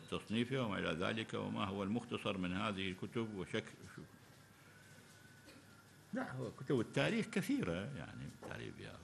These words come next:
كل، يعني،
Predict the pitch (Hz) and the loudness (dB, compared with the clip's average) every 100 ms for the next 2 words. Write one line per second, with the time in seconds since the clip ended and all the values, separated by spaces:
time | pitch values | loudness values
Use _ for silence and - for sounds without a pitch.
0 | - 143 85 65 52 57 - - - - | -6 -2 0 -2 -6 -8 -10 -12 -16 -18
1 | - - - - - - - - - 76 | -20 -20 -20 -20 -18 -18 -20 -10 -4 -2
2 | 69 71 | -2 -4